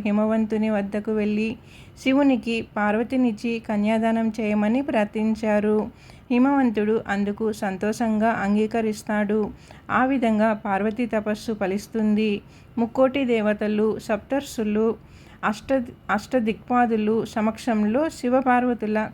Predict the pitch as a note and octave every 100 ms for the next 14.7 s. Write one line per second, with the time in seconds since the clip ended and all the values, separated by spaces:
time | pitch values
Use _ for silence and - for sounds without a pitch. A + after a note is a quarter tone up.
0 | G3 G3 G#3+ G#3+ G#3+ G#3+ - F#3+ G#3+ A#3+
1 | A#3 G#3+ G#3 G#3+ G#3 F#3+ G#3 G#3 G#3 A3
2 | C4+ A3 G3+ G3 G3+ G#3+ G#3 G#3+ G#3+ G#3
3 | - - - - - A#3 B3+ C4 B3+ B3
4 | G#3+ G#3+ A3+ G3 G3 G#3+ A3 A3+ A3+ A3
5 | G#3 G#3 G#3 G3+ G#3 G3+ - - - -
6 | - - - _ _ - C4+ C4 D4 D4
7 | C4 B3 A3+ A3+ A3+ A#3 A3 A3 A3 B3+
8 | C4+ A#3+ A3+ A3+ G#3+ G#3+ A3 A3+ A#3+ -
9 | G#3+ A3+ B3 A#3+ A3 G#3+ A3+ F#3 G#3 A3
10 | G#3+ G#3+ G#3+ A#3 B3 - - - - A3
11 | B3 C4 C4 A3+ - G#3 A3+ C4 C4+ B3
12 | - A#3 A#3 G3+ G#3 A#3 B3 A3+ A3 A3+
13 | A3 G#3 G#3+ A3+ A#3+ A3 G#3+ G#3+ A3 G#3+
14 | G#3 A3 A3+ A3 G#3 A3+